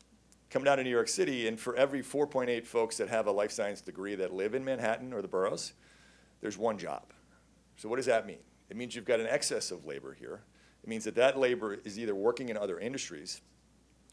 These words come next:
or is commuting out to New Jersey. I cannot tell you how many folks that I know in this industry, uh, that are commuting out, that live in Manhattan that commute out to New Jersey,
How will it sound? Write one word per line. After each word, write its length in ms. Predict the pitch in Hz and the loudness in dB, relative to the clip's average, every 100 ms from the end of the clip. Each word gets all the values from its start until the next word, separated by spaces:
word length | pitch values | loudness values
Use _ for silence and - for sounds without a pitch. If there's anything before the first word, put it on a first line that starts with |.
| - | -2
or 100 | 117 | -2
is 80 | - | -2
commuting 260 | 123 120 | -6 0
out 80 | 107 | 0
to 80 | 98 | -2
New 80 | 92 | -8
Jersey. 360 | 92 82 - - | -8 -10 -14 -10
I 60 | 95 | -4
cannot 260 | 135 127 | 0 0
tell 220 | - 151 | 2 0
you 140 | 165 131 | 0 -2
how 140 | 120 | -2
many 180 | 113 104 | -2 -4
folks 340 | - 95 - | -2 -2 -2
that 140 | 95 90 | -6 -4
I 100 | 92 | -2
know 180 | 95 90 | -2 -4
in 40 | |
this 160 | 87 - | -6 -10
industry, 440 | 85 82 - 67 - - - - _ | -10 -12 -12 -14 -14 -20 -20 -20 _
uh, 140 | - 87 | -4 -2
that 100 | 92 | 0
are 60 | |
commuting 360 | 95 98 107 107 | -2 -4 -4 0
out, 140 | 98 | 0
that 120 | 98 98 | 0 0
live 160 | 127 | 0
in 80 | 131 | 2
Manhattan 380 | 120 117 101 95 | 2 4 2 2
that 100 | 90 | -6
commute 180 | 98 92 | -2 -4
out 80 | |
to 60 | 85 | -4
New 120 | 85 | -12
Jersey, 300 | 78 62 - | -12 -14 -14